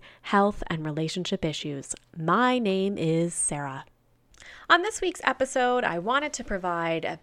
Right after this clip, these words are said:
bit of an update. I thought we have had so many amazing interviews in the last few weeks,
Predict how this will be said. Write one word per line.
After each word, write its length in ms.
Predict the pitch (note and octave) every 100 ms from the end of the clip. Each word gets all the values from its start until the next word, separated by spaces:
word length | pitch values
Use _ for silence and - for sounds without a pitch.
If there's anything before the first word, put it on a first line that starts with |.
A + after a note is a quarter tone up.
| _
bit 280 | A#3 A3 A3 -
of 260 | F3 F3 -
an 160 | F#3
update. 480 | - D3 - C3 A2+
I 100 | E3
thought 320 | F#3 B3+ B3+
we 140 | C4 C4+
have 140 | B3+
had 400 | A#3+ B3+ C4+ C4 -
so 520 | - - - C4+ C#4+
many 420 | C4 G#3+ G3 G3 F#3+
amazing 960 | F#3 F#3 G#3 A#3+ C4+ C4 C#4+ C#4 C4+
interviews 960 | - G3+ - G#3 G3+ G3+ G3 F#3+ F#3 F#3
in 160 | - F3
the 80 |
last 380 | E3+ F3 G3 -
few 280 | - G#3+ G#3
weeks, 460 | F3+ F#3 C#4 -